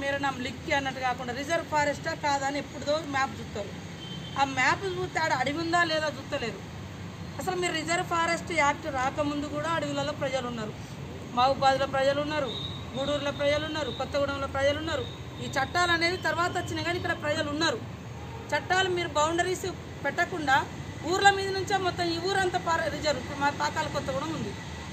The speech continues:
మొత్తం రిజర్వ్ ఫారెస్ట్లో ఉంది. కానీ మండల హెడ్ క్వార్టర్ అయిందా మరి? ఇప్పుడు కే-, బయటికి వెళ్ళొద్దు, శ్మశానం తీసుకోవద్దు, ఇల్లు కట్టుకోవద్దు, బోర్ వేసుకోవద్దు.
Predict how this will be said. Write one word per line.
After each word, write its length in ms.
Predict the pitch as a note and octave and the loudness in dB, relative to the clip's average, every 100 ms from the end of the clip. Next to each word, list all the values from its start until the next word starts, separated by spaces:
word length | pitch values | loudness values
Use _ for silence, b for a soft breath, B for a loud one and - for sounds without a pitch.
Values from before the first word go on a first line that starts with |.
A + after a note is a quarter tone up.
| - D#4+ | -6 -2
మొత్తం 200 | E4 F#4+ F4 | 4 4 4
రిజర్వ్ 240 | E4 D4+ | 0 0
ఫారెస్ట్లో 340 | D4 C4+ - D#4 A#3+ | -2 -2 -2 -4 -4
ఉంది. 160 | G3+ - - - - | -6 -8 -10 -10 -4
కానీ 140 | F4 E4+ | 0 2
మండల 200 | E4+ F4+ E4+ | 4 4 2
హెడ్ 120 | - | 0
క్వార్టర్ 240 | E4 D4+ C#4+ | -4 -2 -2
అయిందా 200 | C4+ B3+ | -2 -4
మరి? 120 | A#3+ B3+ - - - - - - - - | -6 -6 -10 -12 -12 -14 -14 -14 -14 -12
ఇప్పుడు 180 | D4 E4 D4+ | -6 -4 0
కే-, 180 | C#4 C4 | 0 2
బయటికి 220 | D4 D#4 F4 | 0 2 2
వెళ్ళొద్దు, 300 | F4+ F4+ F#4+ - | 4 2 -4 -2
శ్మశానం 400 | C#4+ E4 E4+ E4 | -2 0 0 0
తీసుకోవద్దు, 480 | E4+ F4+ F4 F4 F#4+ G4 - - - - - E4+ | -4 -2 -2 -2 -4 -6 -10 -12 -12 -12 -10 -4
ఇల్లు 140 | E4 C#4 | 0 0
కట్టుకోవద్దు, 420 | A#3 - G#3+ E4+ F4+ | 0 -4 -6 -6 0
బోర్ 180 | E4 B3 | 2 2
వేసుకోవద్దు. 360 | - - G#3 | 0 -8 -10